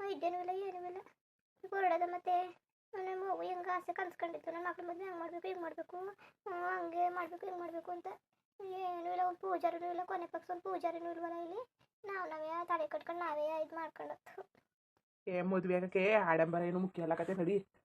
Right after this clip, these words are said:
Speaker 2: ಮನ್ಸು ಚೆನ್ನಾಗಿರ್ಬೇಕು ಕತೆ, ನಾವು ಚೆನ್ನಾಗಿರ್ಬೇಕು ಅಷ್ಟೇಯ. ಸುಮ್ನೆ ಹಂಗ್ ಅಂದ್ಬಿಟ್ಟು, ಆ, ಬರೀ, ಆ, ದೂರಿಂದ ಮದ್ವೆ ಆದವ್ರೆ ಚೆನ್ನಾಗಿ ಜೀವನ ಮಾಡಾರ.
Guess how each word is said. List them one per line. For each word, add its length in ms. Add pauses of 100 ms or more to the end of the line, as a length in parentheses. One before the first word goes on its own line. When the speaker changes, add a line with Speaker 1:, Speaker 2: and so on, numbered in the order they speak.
(160)
Speaker 2:
ಮನ್ಸು 220
ಚೆನ್ನಾಗಿರ್ಬೇಕು 480
ಕತೆ, 260 (480)
ನಾವು 240
ಚೆನ್ನಾಗಿರ್ಬೇಕು 540
ಅಷ್ಟೇಯ. 340 (400)
ಸುಮ್ನೆ 320
ಹಂಗ್ 140
ಅಂದ್ಬಿಟ್ಟು, 360 (640)
ಆ, 300
ಬರೀ, 260 (160)
ಆ, 720
ದೂರಿಂದ 320
ಮದ್ವೆ 280
ಆದವ್ರೆ 460
ಚೆನ್ನಾಗಿ 380
ಜೀವನ 180
ಮಾಡಾರ. 420